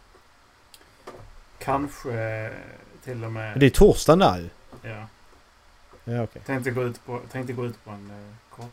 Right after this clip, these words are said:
Speaker 1: vecka. Men, eh, det, så någonting uppdagades, så det kanske blir ett annat datum. Eh,
Speaker 2: Ja, okej.
Speaker 1: vi får prata,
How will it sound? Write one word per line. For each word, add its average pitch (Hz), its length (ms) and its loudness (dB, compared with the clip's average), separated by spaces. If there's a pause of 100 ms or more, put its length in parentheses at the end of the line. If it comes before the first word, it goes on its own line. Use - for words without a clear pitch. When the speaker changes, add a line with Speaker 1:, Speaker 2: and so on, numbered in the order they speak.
Speaker 1:
vecka. - 300 -20
Men, 139 260 0
eh, 147 300 4 (880)
det, 147 460 6 (1200)
så 170 400 0
någonting 185 640 8
uppdagades, 123 840 6
så 131 80 -6
det 123 80 -10
kanske 135 340 -2
blir 123 160 -2
ett 120 100 -6
annat 117 220 -4
datum. 110 280 -10 (600)
Eh, 113 720 -12
Speaker 2:
Ja, 110 60 2
okej. - 180 -6 (800)
Speaker 1:
vi 160 80 -10
får 170 100 -10
prata, 214 420 8